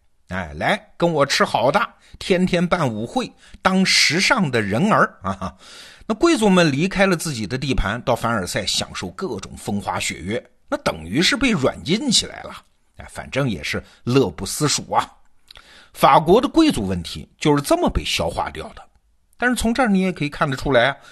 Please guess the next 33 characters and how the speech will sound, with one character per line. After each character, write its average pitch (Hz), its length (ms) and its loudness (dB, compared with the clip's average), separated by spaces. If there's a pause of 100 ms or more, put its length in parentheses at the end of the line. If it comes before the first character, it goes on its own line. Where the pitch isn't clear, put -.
法 156 320 6
国 160 200 8
贵 247 220 2
族 120 260 -4 (100)
和 - 120 -2
我 143 160 4
们 117 120 2
昨 117 160 0
天 165 180 0
说 165 180 -2
的 143 80 -2
英 262 300 0
国 104 180 -2
贵 95 200 -4
族 - 220 -14 (200)
那 113 160 -2
是 98 100 -4
不 87 120 -4
同 - 220 -10
的。 - 80 -10 (500)
英 320 280 4
国 143 160 4
贵 139 220 2
族 95 180 -6
是 113 120 -4
忙 98 280 -2
着 147 120 -2
做 131 180 -2
生 175 320 2
意 302 180 0
的 120 120 -4
时 - 160 -6
候， - 180 -10